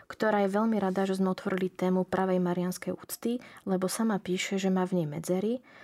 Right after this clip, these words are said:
a stalo sa jej, že v kostole videla veľký rad ľudí,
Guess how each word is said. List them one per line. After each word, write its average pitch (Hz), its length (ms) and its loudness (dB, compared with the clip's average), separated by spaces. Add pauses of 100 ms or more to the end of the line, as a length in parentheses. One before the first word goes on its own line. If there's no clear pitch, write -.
(100)
a - 80 -2
stalo 247 320 2
sa 214 240 0
jej, 196 160 2
že 180 80 0
v - 140 -14
kostole 208 420 -2
videla 196 400 2
veľký 190 480 0
rad 170 240 -2
ľudí, 180 480 -2